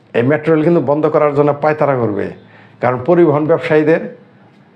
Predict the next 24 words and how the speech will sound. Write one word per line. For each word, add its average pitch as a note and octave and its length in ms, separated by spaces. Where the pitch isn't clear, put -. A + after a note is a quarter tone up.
চিন্তা E3+ 260
করতেন, D#3 260
এই E3 80
দেশে E3 240
কিন্তু G3 320
মেট্রো D3 360
রেলের E3+ 140
ভাড়া E3 180
কিন্তু G3 180
অনেক, A3 200
অন্যান্য E3 320
দেশের F#3 300
তুলনায় F3+ 380
এই D3 160
দেশে D#3+ 220
মেট্রো F3 340
রেলে F3 140
খরচ F3 380
হয়েছে D#3+ 340
কয়েক F#3 260
গুণ, F3+ 300
জনগণের C#3 400
ট্যাক্স D3+ 320
গেছে E3 240